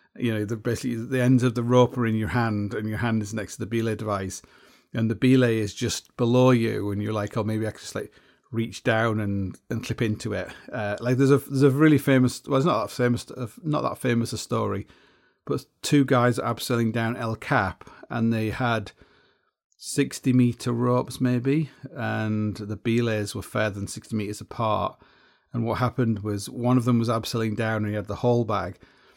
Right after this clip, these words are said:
which is, you know, pretty heavy, and, and he could only just reach to the, to this belay if he untied the knots in the abseil ropes. So he just managed to reach down, managed to clip the,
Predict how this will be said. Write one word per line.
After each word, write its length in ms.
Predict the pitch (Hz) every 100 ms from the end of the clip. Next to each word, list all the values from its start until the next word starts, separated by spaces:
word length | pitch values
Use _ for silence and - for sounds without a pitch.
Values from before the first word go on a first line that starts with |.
| _ _ -
which 220 | - 120
is, 120 | 117 -
you 160 | 131
know, 60 | 104
pretty 260 | - 127 110
heavy, 380 | 127 110 107
and, 200 | 123 120
and 180 | 131 120
he 100 | 117
could 240 | - 131 -
only 340 | 156 151 147 135
just 220 | 127 -
reach 480 | 127 135 131 - - -
to 100 | 120
the, 580 | 110 113 107 104 107 - _
to 140 | - 113
this 180 | 107
belay 520 | - - 135 135 107 98
if 100 | 120
he 80 |
untied 480 | 123 123 - 117 110
the 80 | 110
knots 360 | 123 117 - 117
in 80 |
the 60 | 113
abseil 420 | 113 - 117 110
ropes. 420 | 104 98 - - - - _ - _
So 140 | -
he 100 | 120
just 240 | 120 139 107 127
managed 400 | 127 139 147 131
to 60 | 131
reach 240 | 131 113
down, 300 | 127 117 113
managed 280 | 117 120 -
to 60 |
clip 380 | - 127 - -
the, 640 | 117 110 107 104 98 104